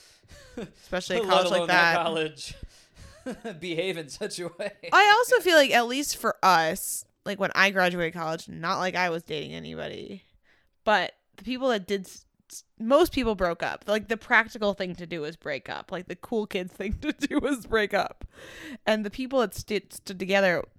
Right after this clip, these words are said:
Speaker 2: they weren't, like, showy about it. They were a little bit embarrassed because, like,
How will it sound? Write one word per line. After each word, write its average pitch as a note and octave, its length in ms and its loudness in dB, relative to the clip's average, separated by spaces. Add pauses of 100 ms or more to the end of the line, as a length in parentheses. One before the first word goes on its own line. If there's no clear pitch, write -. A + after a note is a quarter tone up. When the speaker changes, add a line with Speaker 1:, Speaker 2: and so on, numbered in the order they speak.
(100)
Speaker 2:
they G3 120 0
weren't, G#3 340 -2
like, F#3 340 0
showy G3+ 460 4
about - 340 -4
it. - 180 -6 (260)
They F#3+ 200 -8
were F3 120 -6
a F#3 160 -2
little F#3 220 -2
bit F3 160 -8
embarrassed - 640 -8
because, E3 380 -10
like, A2+ 240 -8